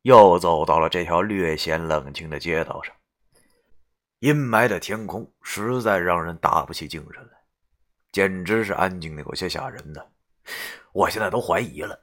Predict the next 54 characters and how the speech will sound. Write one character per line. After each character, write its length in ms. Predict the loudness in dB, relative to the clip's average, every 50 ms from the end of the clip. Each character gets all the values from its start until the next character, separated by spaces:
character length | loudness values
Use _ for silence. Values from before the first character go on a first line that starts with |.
| _ 4
啊， 260 | 4 6 6 2 -2
以 280 | -6 -10 -12 -12 -6 -4
前 280 | 0 2 2 2 4
玩 220 | 6 6 8 8 8
的 80 | 8
那 100 | 6 4
个 120 | 2 -2 -2
什 100 | -2 -4
么 100 | -4 -4
寂 300 | -4 -4 -6 -6 -6 -8
静 240 | -8 -10 -10 -10 -10
岭 160 | -8 -4 -2
的 100 | -2 -2
制 220 | -2 -2 -4 -4
作 180 | -4 -4 -4 -2
人 200 | -2 -2 -2 -2
是 160 | -2 -4 -4
不 100 | -4 -4
是 60 | -4
也 100 | -6 -8
来 260 | -10 -6 -2 0 2
过 140 | 2 2 0
这 80 | -2 -4
儿 160 | -8 -10 -14
啊？ 80 | -18 -20 _ _ _ _ _ _ _ _ _ _ _ _ _ _ _
望 280 | 6 8 8 8 8
着 100 | 6 2
两 240 | 0 0 -2 -2 -2
旁 220 | -2 0 0 0 -2
冷 240 | -4 -8 -10 -12
清 160 | -14 -14 -14 -14
的 80 | -14
街 240 | -10 -8 -6 -6 -6
道， 180 | -6 -10 -14 _ _ _ _ _ _ -4
好 240 | 0 2 2 2
像 160 | 2 0 -2 0
都 240 | 0 0 2 2
是 160 | 0 0 -2 -4
一 80 | -4
些 160 | -2 -2 -2
住 180 | -2 -4 -6 -4
宅 160 | 0 0 0
区， 300 | 0 -2 -6 -8 -10 -12 _ _ _ _ _ -18 -18 -18 -20 -20 -10 _
我 140 | 0 0 0
忽 220 | 2 2 2 4
然 180 | 4 4 2 0
感 220 | -2 -4 -4 -6
到 100 | -8 -4
纳 220 | -2 -2 -2 -2
闷 100 | -4 -6
儿 200 | -6 -8 -8 -12 -20
啊， 100 | -20 _ _ _ _ _ _ _
貌 260 | -2 0 0 0 0
似 220 | -2 -4 -10 -14